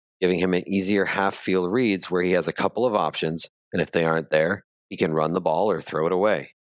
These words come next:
It is not moving as fast as all the field truthers would have liked, but the Bears are slowly but surely building an offense around what their franchise Q B does well.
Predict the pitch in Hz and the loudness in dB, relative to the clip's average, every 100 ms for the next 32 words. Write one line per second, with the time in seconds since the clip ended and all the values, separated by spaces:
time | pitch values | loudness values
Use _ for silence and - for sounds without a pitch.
0 | _ - 98 92 98 104 107 120 110 101 | _ -2 -2 0 0 0 0 0 2 0
1 | 92 - 98 90 90 92 92 82 - 98 | 0 0 0 0 -2 0 0 -2 -4 0
2 | 92 - - 110 95 92 78 82 80 82 | 0 0 -2 -2 0 0 0 0 -2 -2
3 | 117 107 92 - - _ _ 90 92 80 | 0 0 0 -6 -20 _ _ -4 -2 0
4 | 104 113 123 - - 92 98 117 127 127 | 0 0 0 -2 -2 0 0 2 0 2
5 | - 85 76 80 73 85 98 107 87 80 | 2 0 0 -2 0 0 2 2 0 0
6 | 87 78 78 80 80 80 82 78 95 95 | -2 0 0 0 0 0 0 0 0 0
7 | - 92 87 - 107 98 90 76 67 78 | 0 0 0 -2 0 2 0 0 0 0
8 | 76 76 80 73 - | 0 0 2 0 -2